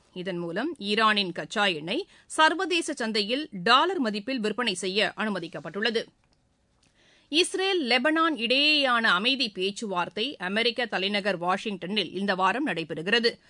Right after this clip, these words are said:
அமெரிக்காவின் சர்வதேச பாதுகாப்பு விவகாரங்கள் துறை உதவி செயலர் டான் ஜிமர்மேன் மற்றும் கவுன்சிலர் டான் ஹோலர் தலைமையில் இந்த பேச்சுவார்த்தை நடைபெறும் என்று அமெரிக்கா தெரிவித்துள்ளது.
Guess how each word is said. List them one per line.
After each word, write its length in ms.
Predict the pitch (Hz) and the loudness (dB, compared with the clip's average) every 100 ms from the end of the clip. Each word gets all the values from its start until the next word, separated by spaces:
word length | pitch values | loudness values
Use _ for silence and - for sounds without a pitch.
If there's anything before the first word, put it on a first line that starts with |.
| - - | -20 2
அமெரிக்காவின் 760 | 269 330 381 339 330 277 311 339 | 4 6 4 2 2 2 0 0
சர்வதேச 800 | - 285 294 302 311 285 302 294 | 4 4 4 0 0 0 -2 0
பாதுகாப்பு 760 | 262 247 262 294 285 269 285 | 6 6 6 2 4 4 2
விவகாரங்கள் 640 | 208 226 254 254 247 240 233 | -2 -2 4 4 4 -2 -2
துறை 240 | 226 254 | 0 0
உதவி 360 | 208 202 233 214 | 0 0 0 -2
செயலர் 360 | 170 160 247 311 - - | -4 2 2 0 -12 4
டான் 360 | 220 269 294 | 8 10 8
ஜிமர்மேன் 560 | 214 220 220 208 226 233 | 4 2 2 4 4 4
மற்றும் 400 | 180 208 262 311 _ | -2 -2 -2 -4 _
கவுன்சிலர் 560 | - 277 339 349 330 302 | 6 8 8 2 0 4
டான் 260 | 226 254 254 | 6 6 2
ஹோலர் 340 | 226 233 226 | 0 0 0
தலைமையில் 520 | 147 175 262 269 170 - _ | -2 0 4 4 0 -8 _
இந்த 240 | 294 311 294 | 0 4 4
பேச்சுவார்த்தை 840 | 285 302 349 370 320 285 302 294 | 6 4 4 0 4 2 2 0
நடைபெறும் 480 | 185 220 247 214 147 | 2 0 0 -2 -2
என்று 360 | 185 226 185 - | -4 -2 -2 -2
அமெரிக்கா 540 | 208 220 208 202 - | 0 0 2 -2 -2
தெரிவித்துள்ளது. 640 | 196 170 160 185 190 190 | -4 -6 -6 -4 -2 -2